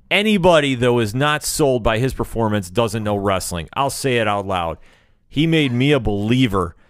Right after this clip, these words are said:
and putting on that show, working with a knee that was clearly hurt, too.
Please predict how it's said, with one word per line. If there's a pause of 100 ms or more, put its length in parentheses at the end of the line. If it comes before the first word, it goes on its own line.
(380)
and
putting
on
that
show,
working
with
a
knee
that
was
clearly
hurt,
too.